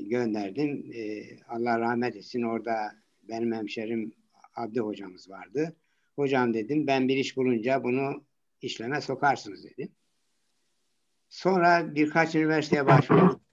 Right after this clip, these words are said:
Ben, e, niyetim böyle bir Akdeniz kıyılarına gelmek idi.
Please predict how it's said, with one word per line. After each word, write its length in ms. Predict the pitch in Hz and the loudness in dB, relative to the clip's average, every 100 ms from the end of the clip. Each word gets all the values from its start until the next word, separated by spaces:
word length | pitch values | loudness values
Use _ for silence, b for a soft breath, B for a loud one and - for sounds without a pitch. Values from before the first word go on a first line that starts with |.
| _ | _
Ben, 720 | - 139 131 156 156 151 143 151 | -18 -12 -6 -2 0 0 -2 -6
e, 420 | 151 139 139 139 | -4 -2 -2 -2
niyetim 440 | 156 151 151 165 | 0 0 0 0
böyle 340 | 160 160 156 151 | 4 4 4 6
bir 320 | 151 151 151 | 6 6 4
Akdeniz 420 | 147 151 143 135 | 2 2 0 0
kıyılarına 460 | 143 139 135 135 139 | 2 4 4 4 2
gelmek 480 | 131 127 127 131 - _ | 0 -2 -2 -4 -10 _
idi. 420 | 127 113 113 117 | -4 -2 -6 -8